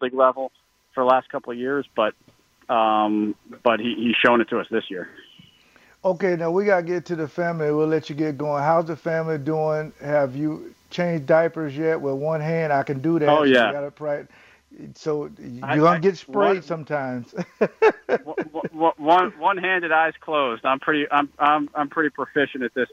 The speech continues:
Speaker 1: point in, uh,
Speaker 2: There you go.
Speaker 1: in, in, in, in diaper changing. No, I, I thank you for asking. Family's all good, happy, healthy, and,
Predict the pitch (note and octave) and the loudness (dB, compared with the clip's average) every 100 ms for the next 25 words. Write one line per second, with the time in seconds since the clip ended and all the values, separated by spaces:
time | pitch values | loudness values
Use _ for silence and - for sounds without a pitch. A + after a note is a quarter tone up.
0 | - A#2+ A2 A#2 A2+ A2 G#2+ G#2+ D#3+ F3 | -4 -2 -2 -2 -2 0 2 2 2 2
1 | E3 D3+ D3+ D#3 C#3+ A#2 A2 A2+ C#3 B2+ | 0 0 0 0 -4 -6 -6 -8 -8 -8
2 | B2+ C#3+ B2+ - C3 A#2 B2 A2+ A#2+ - | -8 -4 -4 -2 -4 2 2 2 -2 -2
3 | A2+ A2 B2 C3+ A#2+ C3 - C#3 C3 B2 | -2 2 4 4 2 -4 -4 -4 -4 -8
4 | C3 C3 B2+ - B2+ A#2 - D3 C#3+ C3+ | -2 0 0 -2 -6 -8 -6 -2 -2 -2
5 | C3 B2+ B2 C3 C3 B2+ _ _ _ _ | 0 0 0 0 0 -2 _ _ _ _
6 | _ - C#3 C3 B2 C3+ C3 - C3+ B2 | _ 2 2 2 -2 0 0 -4 -6 -4
7 | A2+ G#2+ | -2 -4